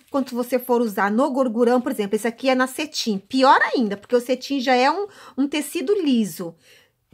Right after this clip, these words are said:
Trabalhando com a organza é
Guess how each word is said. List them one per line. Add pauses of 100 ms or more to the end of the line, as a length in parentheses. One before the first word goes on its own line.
(220)
Trabalhando
com
a
organza (460)
é